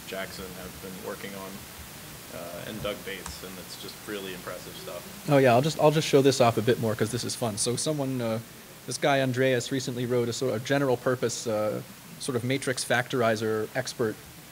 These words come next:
Speaker 2: So you can say, just, you know, give it some matrix and just say factorize it. And so it'll pick something. So this case, you see it returned an L U factorization. But if I say A transpose A, then it gave me a Cholesky.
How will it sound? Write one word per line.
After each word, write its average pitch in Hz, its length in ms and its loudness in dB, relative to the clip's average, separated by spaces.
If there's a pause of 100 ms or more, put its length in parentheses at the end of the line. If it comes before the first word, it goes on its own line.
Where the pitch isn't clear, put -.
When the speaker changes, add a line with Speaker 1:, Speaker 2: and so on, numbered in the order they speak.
(360)
Speaker 2:
So - 120 -2
you 127 160 0
can 131 100 -2
say, 120 360 2
just, 127 260 -6
you 139 60 -4
know, 131 40 -4
give 139 220 -2
it 127 80 -2
some 127 160 -2
matrix 123 360 -2
and 113 120 -2
just 120 160 -2
say 117 160 0
factorize 113 580 -2
it. 110 80 -6 (720)
And 113 100 -4
so 113 240 2
it'll 123 140 6
pick - 220 0
something. 113 360 -2
So 123 120 -2
this 135 160 -2
case, - 240 0
you 123 80 -6
see 131 140 0
it 117 60 6
returned 117 300 2
an 117 60 0
L 113 160 2
U 113 260 2 (240)
factorization. 107 640 -4 (640)
But 117 80 2
if 120 100 -2
I 123 80 4
say 120 500 4
A 139 120 0
transpose 131 580 0
A, 107 300 -2 (760)
then 117 160 0
it 113 160 -2
gave 113 220 -4
me 107 160 -2
a 107 200 -4 (320)
Cholesky. 117 520 0